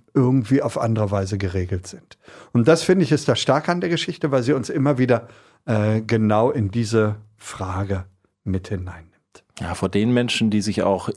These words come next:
Speaker 2: in dieser Form, in dieser Art und Weise so stark engagieren, hab ich auch größten Respekt.
Speaker 1: Mhm.
Speaker 2: Ich schaff das nicht.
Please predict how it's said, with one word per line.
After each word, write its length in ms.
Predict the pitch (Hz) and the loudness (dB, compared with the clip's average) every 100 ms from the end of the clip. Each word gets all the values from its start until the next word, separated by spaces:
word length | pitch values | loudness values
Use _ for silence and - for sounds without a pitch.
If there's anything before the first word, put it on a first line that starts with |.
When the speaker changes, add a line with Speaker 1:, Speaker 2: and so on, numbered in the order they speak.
| - | -2
Speaker 2:
in 400 | 117 147 135 101 | 2 2 0 0
dieser 440 | 120 156 139 127 | 0 2 2 2
Form, 380 | - - 110 87 | -2 -2 0 0
in 60 | 85 | -2
dieser 280 | 98 101 - | -4 -4 -4
Art 200 | 95 98 | -4 -6
und 140 | 87 | -6
Weise 240 | 85 80 | -6 -6
so 200 | 80 95 | -8 -6
stark 300 | 95 - 92 | -6 -6 -6
engagieren, 640 | - 92 87 85 85 95 90 | -4 -4 -2 -2 -2 0 0
hab 160 | 90 | -2
ich 120 | - - | -4 -4
auch 160 | - | -2
größten 460 | - 123 359 - 160 | 4 6 4 4 0
Respekt. 760 | 151 147 127 127 - - 131 | 0 0 0 0 0 -4 -4
Speaker 1:
Mhm. 140 | 123 131 - - _ _ _ | -6 -12 -20 -20 _ _ _
Speaker 2:
Ich 340 | - - - - | -20 -20 -20 -14
schaff 340 | - - - | -8 -8 -8
das 340 | - 131 - 123 | -6 -6 -4 -4
nicht. 480 | 160 - - - | -2 -4 -8 -20